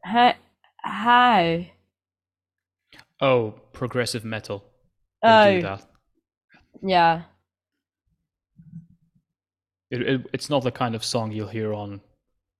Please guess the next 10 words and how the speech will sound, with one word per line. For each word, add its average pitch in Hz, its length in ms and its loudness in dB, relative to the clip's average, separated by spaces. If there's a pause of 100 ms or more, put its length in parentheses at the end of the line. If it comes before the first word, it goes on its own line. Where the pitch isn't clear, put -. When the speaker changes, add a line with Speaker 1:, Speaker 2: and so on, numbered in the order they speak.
(640)
Speaker 2:
M 107 220 -14
T 101 240 -14
V. 101 260 -10
I 110 160 -8
don't 101 180 -10
know, 101 140 -12
do 98 200 -12
what, 101 220 -8
what 101 300 -16
people 101 400 -16